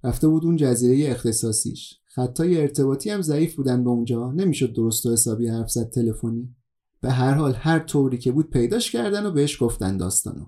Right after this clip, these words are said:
الان سوال اصلی این بود واقعاً ارتباط این مکارتور و کنولی چیه؟ چرا اینو تو خونهٔ اون گرفتن؟ ولی در واقع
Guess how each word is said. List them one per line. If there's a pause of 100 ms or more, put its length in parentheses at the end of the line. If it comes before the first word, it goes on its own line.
(300)
الان
سوال
اصلی
این
بود
واقعاً
ارتباط
این
مکارتور
و
کنولی
چیه؟
چرا
اینو
تو
خونهٔ
اون
گرفتن؟ (640)
ولی
در
واقع